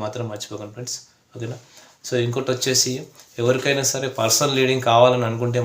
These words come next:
మాత్రం డిస్‌ప్లేలో and డిస్క్రిప్షన్లో ఉన్న మొబైల్ నెంబర్ అనేది మెన్షన్ చేస్తుంది. మీరు దానికి ఫోన్ కానీ WhatsApp కానీ చేయొచ్చు. రీయూనియన్, మేనిఫెస్టేషన్ రెమెడీస్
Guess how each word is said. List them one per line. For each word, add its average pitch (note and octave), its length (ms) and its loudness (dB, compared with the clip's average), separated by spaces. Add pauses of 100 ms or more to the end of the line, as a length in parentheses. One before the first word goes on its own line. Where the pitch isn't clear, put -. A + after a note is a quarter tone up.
మాత్రం A#2 260 -8 (180)
డిస్‌ప్లేలో C#3 540 2 (100)
and B2+ 120 0 (140)
డిస్క్రిప్షన్లో B2 680 0
ఉన్న A#2 120 0 (120)
మొబైల్ B2+ 280 2
నెంబర్ A#2 240 -2
అనేది A2+ 260 -4
మెన్షన్ G#2+ 300 -4
చేస్తుంది. G#2 380 -6 (480)
మీరు G#2+ 200 -6
దానికి G#2+ 300 -8
ఫోన్ A2+ 300 -4
కానీ A#2 240 0
WhatsApp G#2+ 380 -2
కానీ A2 200 -6
చేయొచ్చు. A2 340 -4 (520)
రీయూనియన్, C3 600 0
మేనిఫెస్టేషన్ A#2+ 760 -2
రెమెడీస్ A#2 300 -2